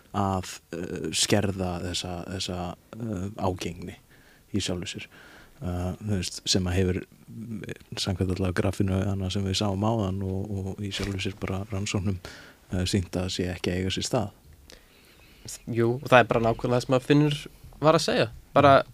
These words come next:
Speaker 2: að það fyrsta sem við þurfum að gera er að sko-, skoða okkar eigin neysluvenjur og bara minnka þá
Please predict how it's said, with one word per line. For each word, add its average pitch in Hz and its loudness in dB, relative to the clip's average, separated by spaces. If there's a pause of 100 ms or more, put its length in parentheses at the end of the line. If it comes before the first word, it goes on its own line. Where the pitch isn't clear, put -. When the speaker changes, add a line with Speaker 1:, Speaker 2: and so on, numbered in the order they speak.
Speaker 2:
að 135 0
það 151 -2
fyrsta 151 2
sem 151 2
við 139 0
þurfum 135 0
að 127 -8
gera 123 2
er 123 0
að 117 -6
sko-, - -8
skoða 147 2
okkar - -6
eigin 127 4 (140)
neysluvenjur - -2 (380)
og 113 -4
bara 113 2 (400)
minnka 143 2
þá - -2